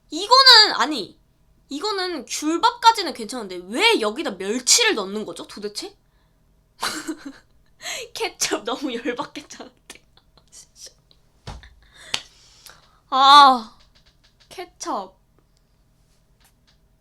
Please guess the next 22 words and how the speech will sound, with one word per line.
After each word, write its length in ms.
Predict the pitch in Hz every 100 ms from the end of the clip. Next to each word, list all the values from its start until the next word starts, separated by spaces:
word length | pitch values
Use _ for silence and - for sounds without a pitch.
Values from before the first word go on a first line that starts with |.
| _ _ -
아니, 520 | 240 294 302 277 196
귤밥은 720 | - 294 311 370 427 440 359
괜찮을 580 | 233 240 233 - 415 403
것 120 | 349
같기도 420 | 277 220 - 277 262
한데 260 | 294 262
이거 220 | 208 226 175
왜 340 | 202 294 403
여기다 340 | 226 214 262 220
멸치를 560 | 185 214 220 - 302
넣어놨냐고. 500 | 185 175 196 143 - - - _
하나도 460 | - - 523 554 381
안 240 | 180 233
어울려 320 | 311 330 302
보이는 240 | 240 233 214
걸 140 | 190 175
왜 180 | 208
넣어놓은 360 | 254 359 320 220
거냐고. 400 | 139 113 - - _ _ _ _ _ _
귤밥? 600 | - 240 233 233 - - _ _ _ _ _ _ _ _ -
귤밥. 520 | - 220 220 - - _ _ _ _ _ _ _ _ -
귤 360 | - 277 330